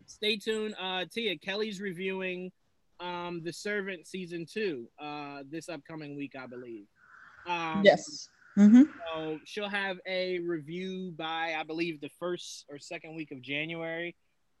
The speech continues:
Speaker 1: So stay tuned for that. I've never seen it, so I'm waiting to hear what she <laughs> says for me to dive into. It looks really weird. Whenever a baby looks like that, I, you guys know, I,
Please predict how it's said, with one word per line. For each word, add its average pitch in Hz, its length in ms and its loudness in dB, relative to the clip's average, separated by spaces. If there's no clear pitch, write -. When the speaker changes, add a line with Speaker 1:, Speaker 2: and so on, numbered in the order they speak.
Speaker 1:
So 156 40 -8
stay 196 260 2
tuned 190 260 -2
for 185 60 -4
that. 165 140 0
I've 214 140 6
never 220 300 0
seen 190 260 -2
it, 214 180 -4
so 160 560 0
I'm 143 160 -4
waiting 160 280 -2
to 160 40 -2
hear 160 200 -2
what 151 120 -4
she 170 180 -6
<laughs> - 20 -6
says 160 560 -2
for 170 80 -6
me 160 160 -2
to 156 100 -2
dive 156 280 2
into. 165 340 -2
It 226 60 2
looks 277 260 2
really 208 300 2
weird. 135 320 0
Whenever 233 320 4
a 247 40 6
baby 190 420 2
looks 185 260 -2
like 180 220 0
that, 170 300 4
I, 151 220 -2
you 170 140 -6
guys 175 320 2
know, 165 420 -2
I, 147 140 -2